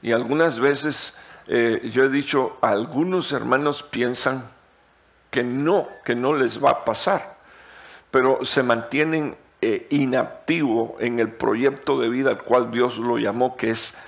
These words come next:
enseñar, instruir, disciplinar, corregir.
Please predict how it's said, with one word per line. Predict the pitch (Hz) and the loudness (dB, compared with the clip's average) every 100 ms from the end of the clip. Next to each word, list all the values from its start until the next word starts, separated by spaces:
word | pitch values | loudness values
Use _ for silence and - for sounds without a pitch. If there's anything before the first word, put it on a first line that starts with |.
| - _ | -20 _
enseñar, | - 117 - 107 110 127 131 - - | -6 -4 -2 -2 2 2 2 -6 -10
instruir, | 117 110 - - 117 107 120 131 127 - - - _ | -6 -6 -6 -4 0 2 2 2 -2 -8 -20 -20 _
disciplinar, | 117 120 - 123 113 110 110 107 120 127 - - - _ | -6 -6 -4 -4 -4 -2 -2 2 4 4 2 -10 -20 _
corregir. | - 110 104 98 - 139 127 | 0 0 2 -4 -2 2 2